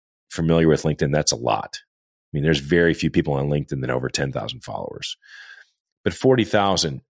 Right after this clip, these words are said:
how did that happen? It happened over a couple year period of time. Was it organic? Did you do anything intentional just to grow an audience? Or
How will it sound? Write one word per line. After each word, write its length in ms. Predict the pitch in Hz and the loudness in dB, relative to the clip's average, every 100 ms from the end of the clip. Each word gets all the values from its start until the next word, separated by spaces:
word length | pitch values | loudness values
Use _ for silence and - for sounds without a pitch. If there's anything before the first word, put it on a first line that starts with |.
| - | -10
how 300 | - - 110 | -4 0 2
did 140 | 170 123 | 2 0
that 160 | 87 | 0
happen? 500 | - - 90 - 76 | -2 -2 -2 -2 -4
It 140 | 69 60 | -4 -4
happened 300 | 92 92 98 | -4 -2 2
over 180 | 92 85 | 4 4
a 40 | |
couple 260 | - 95 82 | 2 2 4
year 120 | 80 | 4
period 220 | - 82 | 2 0
of 60 | - | 0
time. 340 | 107 101 92 | 0 0 0
Was 140 | 80 | 0
it 80 | 80 | 2
organic? 600 | 73 69 98 98 95 92 | 0 0 0 2 2 0
Did 160 | 82 78 | -2 0
you 60 | |
do 120 | 85 85 | 2 2
anything 300 | 80 87 78 | 2 -2 -4
intentional 520 | 71 - 95 - 85 | -2 -2 -2 0 -2
just 180 | 85 - | 0 -2
to 60 | |
grow 200 | 82 73 | 0 0
an 80 | 71 | 2
audience? 460 | 101 120 127 120 - | 0 2 2 0 -2
Or 260 | 82 82 | 2 2